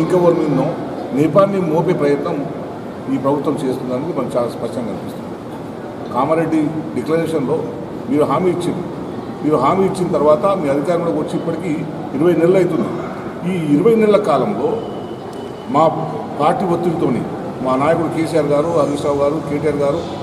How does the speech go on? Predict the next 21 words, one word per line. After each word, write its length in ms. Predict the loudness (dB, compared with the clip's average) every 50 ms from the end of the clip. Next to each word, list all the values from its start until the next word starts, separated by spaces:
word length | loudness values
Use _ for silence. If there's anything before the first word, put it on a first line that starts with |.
| -6 -4 -4
అసెంబ్లీలో 480 | 0 2 2 4 4 4 6 6 4 4 4 0 -2 -4 -4 -4 -6 -6 0 0
మా 80 | 2 2 4
శాసనసభ్యులు 600 | 2 2 4 2 2 2 2 2 2 4 4 4 4 4 4
పదే 160 | 4 4 4 4 4
పదే 160 | 2 2 2 2 0
ప్రస్తావిస్తే 560 | -2 0 2 2 2 2 0 -2 -2 -2 -2 -2 -4 -6 -8 -10 -10 -10 -10 -8 -4 0
మీరు 160 | 2 4 6 6 6
ర-, 180 | 6 4 4 2 0 0
నలభై 240 | 0 0 0 0 0
రెండు 160 | 0 0 0 0 2
శాతం 260 | 2 2 2 2 0 0 -2 -4 -6 -8 -8 -8 -6 2
రిజర్వేషన్ 460 | 4 6 8 8 6 6 4 2 2 0
బిల్లును 280 | 0 0 2 2 2 2 0 -2 -4 -6 -8 -8 -4
ప్రవేశపెట్టారు, 580 | 0 0 0 0 0 -2 -4 -6 -6 -6 -6 -6 -8 -8 -10 -10 -10 -10 -10 -10 -10 -6 0
ప్రవేశపెట్టి 460 | 2 4 4 4 4 2 2 2 0 0 0
కేంద్రానికి 320 | 0 2 2 2 2 2 0
పంపించారు. 380 | 0 -2 -4 -4 -4 -6 -6 -6 -8 -8 -10 -6 -2
కానీ 200 | 0 2 2 2 0 0
కేంద్రానికి 320 | 0 0 2 4 4 4 4
పంపించిన 320 | 2 2 -2 -4 -4 -4 -4 -2
తర్వాత 260 | 0 0 0 0 0